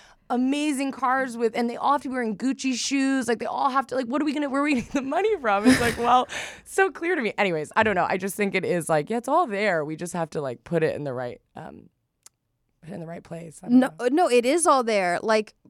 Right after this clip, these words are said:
Speaker 2: re-, Republican leaders
Speaker 1: <laughs> I thought you said Republican. I thought you went, "It is all there, bruh." I was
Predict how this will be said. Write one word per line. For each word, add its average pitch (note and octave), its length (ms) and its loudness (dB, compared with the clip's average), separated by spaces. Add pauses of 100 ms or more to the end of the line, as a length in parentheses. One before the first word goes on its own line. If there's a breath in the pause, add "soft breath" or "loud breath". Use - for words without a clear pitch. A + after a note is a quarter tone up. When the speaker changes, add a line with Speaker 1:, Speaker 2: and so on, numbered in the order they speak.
(300)
Speaker 2:
re-, A3+ 460 4
Republican C4+ 680 0
leaders G#3 500 2
Speaker 1:
<laughs> - 40 -14
I - 60 -10
thought B3 320 2
you C4+ 80 0
said F4+ 180 -2 (240)
Republican. E3+ 680 -4
I F3 40 -4
thought G#3+ 80 -2
you G#3+ 60 2
went, G#3+ 160 -2 (560 soft breath)
"It E4+ 120 0
is F4 140 -4
all F4 120 0
there, C4 140 2
bruh." C4+ 540 -2 (180)
I E4 60 4
was - 40 4